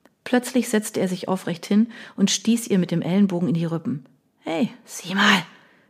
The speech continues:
rief er und deutete mit dem Kopf auf die andere Straßenseite.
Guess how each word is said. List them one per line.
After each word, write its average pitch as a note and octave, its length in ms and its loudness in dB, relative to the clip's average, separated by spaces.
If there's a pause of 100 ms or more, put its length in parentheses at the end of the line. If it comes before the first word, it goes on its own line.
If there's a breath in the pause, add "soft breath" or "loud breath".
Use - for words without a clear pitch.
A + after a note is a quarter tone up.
(140 soft breath)
rief G#3 200 -2
er F3 100 0
und F3 180 -2
deutete G3+ 380 0
mit F3 140 -2
dem D#3+ 160 -4
Kopf - 320 -6
auf F#3 120 -6
die - 140 -6
andere F3 300 0
Straßenseite. C#3 880 -8